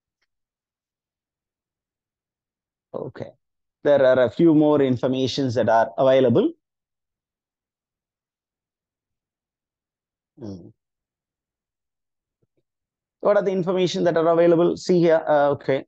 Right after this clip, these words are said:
Um, the screen is, uh, uh, zoomed out. Konjam, let me try to bring it down. Okay, he had a long o-, outer coat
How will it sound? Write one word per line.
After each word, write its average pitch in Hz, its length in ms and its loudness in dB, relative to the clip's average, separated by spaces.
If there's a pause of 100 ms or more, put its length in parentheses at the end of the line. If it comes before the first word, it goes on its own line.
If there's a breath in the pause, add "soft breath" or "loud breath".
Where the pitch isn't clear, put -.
(180)
Um, 127 480 -14 (1200)
the 135 120 -6
screen 156 420 2
is, 131 320 -6
uh, 104 240 -2 (440)
uh, - 120 -20 (280)
zoomed 147 460 2
out. 160 320 -2 (1500)
Konjam, 113 420 -2
let 110 180 -6
me 110 300 -8 (340)
try 139 220 0
to 139 140 0
bring 135 220 2
it 113 140 0
down. 123 300 -2 (4000)
Okay, 214 280 -8
he 247 200 0
had 196 360 0
a 175 80 2
long 214 500 2 (360)
o-, - 200 0
outer 240 480 2
coat 196 320 2